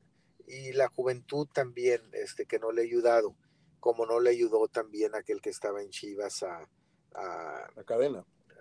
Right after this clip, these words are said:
Speaker 1: no, no, no, eh,
Speaker 2: Ah, el
Speaker 1: Cadena
Speaker 2: otro.
Speaker 1: sí, eh, eh,
Speaker 2: Aleaño.
Speaker 1: este, Michele Año, que son
Speaker 2: Joder.
Speaker 1: gente preparada, es gente estudiada, es gente con cierta educación, y a veces, este, tienes que tener técnicos, lamentablemente, <clears throat> digo, los jugadores son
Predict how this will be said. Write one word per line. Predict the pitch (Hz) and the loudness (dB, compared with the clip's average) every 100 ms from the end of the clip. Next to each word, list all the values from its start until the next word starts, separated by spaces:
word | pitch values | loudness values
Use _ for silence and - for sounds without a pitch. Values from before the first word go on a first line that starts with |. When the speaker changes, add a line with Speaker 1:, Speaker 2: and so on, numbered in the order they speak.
| - - 117 113 | -16 -16 -8 0
Speaker 1:
no, | 120 113 | 0 0
no, | 107 | -4
no, | 107 104 101 - 80 | -8 -8 -8 -10 -12
eh, | 101 92 | -10 -6
Speaker 2:
Ah, | 123 | 0
el | 151 | 8
Speaker 1:
Cadena | 165 - 180 | 10 10 8
Speaker 2:
otro. | 160 | 4
Speaker 1:
sí, | 151 | 4
eh, | 147 - - 113 101 82 | 2 -2 0 0 0 -2
eh, | 113 | 0
Speaker 2:
Aleaño. | 151 151 202 220 160 | 2 4 4 2 -2
Speaker 1:
este, | 120 123 | -2 -4
Michele | 127 - 123 123 117 | -4 2 4 6 6
Año, | 110 101 - _ _ - - | 2 -8 -20 _ _ -20 2
que | - 131 | 4 6
son | 147 | 4
Speaker 2:
Joder. | 143 | 0
Speaker 1:
gente | 160 147 160 | -2 0 2
preparada, | 156 147 147 143 135 139 | 2 4 8 8 8 4
es | 135 | 0
gente | - 120 127 | -4 -8 -8
estudiada, | - 131 123 123 117 113 117 | -8 -8 2 4 4 4 0
es | - | -2
gente | 113 107 98 113 107 98 _ _ _ _ | -10 -12 _ -4 -4 -8 _ _ _ _
con | 107 101 | -10 -4
cierta | 113 - 120 | -4 -2 -2
educación, | 117 110 120 - 127 117 123 _ _ _ _ | -2 0 -2 2 2 2 -2 _ _ _ _
y | 120 | 2
a | 113 | 4
veces, | 120 117 139 123 | 4 2 0 -2
este, | - - - 107 98 _ _ _ - | -4 -4 -4 -2 -2 _ _ _ 0
tienes | 120 120 - | 2 2 -2
que | 123 | -2
tener | - 120 113 | 0 -2 -2
técnicos, | - 113 113 120 - 117 - - _ - | 2 2 2 -6 -2 -2 -2 -14 _ -4
lamentablemente, | 117 117 - - 196 170 151 - | -4 -4 0 2 2 0 0 2
<clears throat> | - - 120 | 4 2 0
digo, | 117 110 92 | 0 -2 -4
los | 92 - | -8 -4
jugadores | 113 117 127 120 | 0 0 -2 -2
son | - 127 127 | 0 0 -2